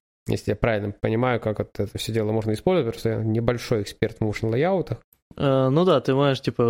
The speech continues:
Speaker 2: в транзишне прописать просто в анклике, что либо ты можешь оставить пустой анклик, это тогда на весь motion layout зааплавится, а, либо это аплавится до какой-то конкретной вьюхи, если ты ее указываешь.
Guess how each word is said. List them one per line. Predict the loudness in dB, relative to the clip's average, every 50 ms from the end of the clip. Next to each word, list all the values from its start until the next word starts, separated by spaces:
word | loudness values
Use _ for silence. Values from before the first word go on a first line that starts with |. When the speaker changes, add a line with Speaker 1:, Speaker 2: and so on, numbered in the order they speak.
| 2
Speaker 2:
в | 2 2 2 2 2 2 2 2 2 0
транзишне | 0 0 0 2 4 2 2 2 2 0 0 2 2 2 2 2 0 0 -2 -4 0
прописать | -2 -2 0 0 -2 0 2 0 0 -2
просто | 0 0 0 0 0 -2 -2 0
в | 2
анклике, | 0 0 0 0 0 0 0 0 0 -2 -2
что | -2 -4 -4 -2 0 0 2 0 -2 -4 -14 -20 _ _ _ 0
либо | 2 2 4
ты | 2 4
можешь | 2 2 2 2 -2
оставить | -6 0 2 2 2 0 -2 _
пустой | -4 -4 -2 2 2 2 4 4
анклик, | 2 0 0 0 0 0 0 2 0
это | -2 -2 0
тогда | -2 0 2 2 2
на | 4 4
весь | 2 2 0 0
motion | 0 0 0 2 2 0 2 2
layout | 2 4 4 4 2 2 0
зааплавится, | 0 0 0 0 0 -2 0 0 2 2 2 0 -2 -2 -6 -6 -6 -6 -14 -20 _ _ _ _ _ _ _ -4 -2
а, | 0 2 2 2 2 4 2 2
либо | 2 4 4 2 2 2 2 2 2 4 4 2 2 0 _ _ -20 _ 0
это | 2 2 2 2 2 2 2 4 4 2 0 0 -2
аплавится | -4 -2 2 2 2 4 2 2 0 -2 0
до | 0 0 2
какой-то | 0 0 2 2 0 2 0 -2
конкретной | 0 0 0 2 2 2 2 2 2 0 0
вьюхи, | 2 2 2 0 0 0 0 0
если | 2 0 0 -2 -4
ты | -4 0 0 2
ее | 4 4 4 4
указываешь. | 2 0 0 0 0 0 0 0 0 -2 0 -2 -2 -4 -6 -10